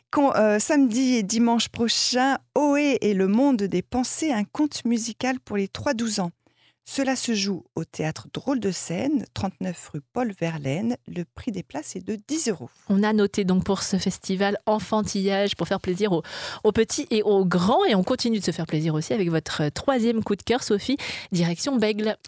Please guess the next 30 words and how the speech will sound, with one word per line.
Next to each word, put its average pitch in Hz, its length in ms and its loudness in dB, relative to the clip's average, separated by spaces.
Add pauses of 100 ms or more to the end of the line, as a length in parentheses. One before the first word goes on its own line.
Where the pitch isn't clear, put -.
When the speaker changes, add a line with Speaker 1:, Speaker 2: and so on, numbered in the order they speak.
(280)
Speaker 1:
Oui, 254 180 4
c'est 247 140 0
du 240 120 -2
cirque - 440 -2
que 220 120 0
je 202 140 -2
vous 190 160 -2
propose 202 320 -4
de 196 80 0
voir 240 240 0
avec 202 340 -2
Bakeke. - 800 -4 (600)
Un, 139 500 0 (180)
c'est - 160 -6
un 143 80 0
clown 196 300 -2
jongleur, 180 720 0 (160)
Speaker 2:
Oui. 151 140 2
Speaker 1:
timide, 214 560 0 (120)
Speaker 2:
Ah. 294 100 -2 (280)
Speaker 1:
mais 185 120 4
obstiné, 135 500 -2 (140)
Speaker 2:
<laughs> - 140 -12
D'accord. 185 480 0 (300)
Speaker 1:
<laughs> - 300 -2
qui 214 80 2
veut 202 140 2
construire 233 580 0
un 143 80 4
mur 143 400 2